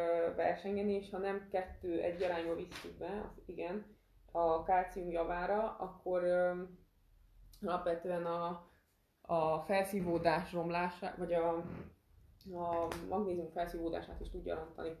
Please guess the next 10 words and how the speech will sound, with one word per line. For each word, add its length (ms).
Na 120
igen, 220
ezt 180
akartam 480
mondani. 340
És 60
még 100
van 160
három-négy, 680
ö, 160